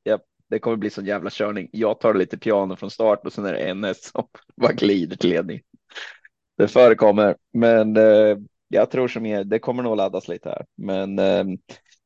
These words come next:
de är ju inte dumma i huvudet. De vet ju liksom att de andra är snabba också, så att, så att, eh, det är nog några som kommer att hålla sig lugna och några som kommer att gasa.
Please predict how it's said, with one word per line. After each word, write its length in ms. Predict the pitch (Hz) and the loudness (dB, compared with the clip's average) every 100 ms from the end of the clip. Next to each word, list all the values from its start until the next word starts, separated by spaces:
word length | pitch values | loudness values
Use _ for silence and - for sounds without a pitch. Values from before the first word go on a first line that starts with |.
| _ | _
de 200 | - 113 | -2 0
är 40 | |
ju 40 | 120 | 0
inte 120 | 110 | 0
dumma 300 | 110 120 127 | 2 2 4
i 40 | |
huvudet. 520 | 123 120 107 123 - - | 4 4 2 -2 -2 -8
De 200 | 123 113 | -4 -2
vet 300 | 107 101 - | -2 -4 -4
ju 60 | - | -4
liksom 280 | 92 - | -4 -8
att 100 | 95 | -12
de 100 | - | -8
andra 300 | 95 90 95 104 | -6 -4 0 0
är 40 | |
snabba 400 | 98 90 87 85 | 0 -2 -2 0
också, 380 | 82 - - - | -2 -2 -8 -10
så 140 | - | -6
att, 340 | 92 - - - | -8 -10 -18 -20
så 160 | - - | -14 -12
att, 220 | - - | -12 -10
eh, 140 | 87 90 | -8 -4
det 80 | |
är 40 | 98 | -2
nog 140 | 107 | 0
några 320 | 107 101 98 | 0 2 2
som 160 | 110 113 | 0 -2
kommer 220 | - 110 | -4 0
att 60 | 104 | 2
hålla 220 | 104 101 | 2 0
sig 120 | 95 | -2
lugna 340 | 104 95 90 87 | -2 -2 -4 -6
och 80 | 90 | -6
några 240 | 82 80 | -6 -6
som 140 | 101 | -6
kommer 220 | 101 101 98 | -8 -8 -6
att 80 | |
gasa. 380 | 92 76 - - | -2 -4 -6 -14